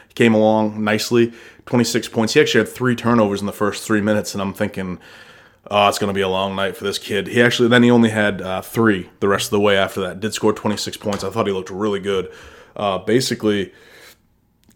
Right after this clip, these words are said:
kept Syracuse in this game because uconn was just unconscious from three.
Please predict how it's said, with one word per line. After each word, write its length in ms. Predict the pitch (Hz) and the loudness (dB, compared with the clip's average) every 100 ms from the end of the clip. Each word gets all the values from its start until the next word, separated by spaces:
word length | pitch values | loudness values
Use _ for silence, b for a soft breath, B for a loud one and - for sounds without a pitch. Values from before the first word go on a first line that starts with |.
| _ | _
kept 360 | - 139 127 - - - | -6 0 0 -2 -14 -10
Syracuse 560 | - 127 120 117 110 104 | 0 4 4 4 -2 0
in 140 | 117 | 0
this 160 | 107 - | 0 -2
game 460 | 107 107 95 92 - | -2 -2 -2 -10 -6
because 340 | 110 104 98 | -4 -2 0
uconn 460 | 113 117 107 98 95 | 0 2 0 -2 -6
was 120 | 95 | -8
just 240 | 101 92 | -6 -6
unconscious 680 | - 104 95 104 101 98 90 | -6 -8 -6 -6 -4 -6 -10
from 220 | - 95 | -10 -12
three. 300 | - 98 95 | -8 -8 -8